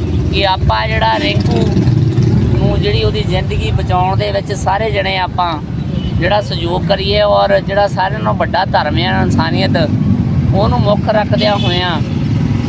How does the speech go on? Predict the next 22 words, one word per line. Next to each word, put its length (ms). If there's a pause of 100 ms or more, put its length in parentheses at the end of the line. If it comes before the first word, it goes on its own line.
ਇਹਦੇ 180
ਇਲਾਜ 440
'ਚ 100
ਸਾਰੇ 280
ਜਣੇ 460
ਜੋ 260
ਵੀ 160
ਹੋ 200
ਸਕਦਾ 480 (400)
ਮਾਇਆ 320
ਦਾ 180
ਯੋਗਦਾਨ 440
ਪਾਈਏ 420
ਕਿ 120
ਇਹਦਾ 200
ਰਿੰਕੂ 340
ਦਾ 120
ਇਲਾਜ 280
ਹੋ 180
ਜਾਵੇ, 240
ਇਹ 240
ਆਪਣੇ 460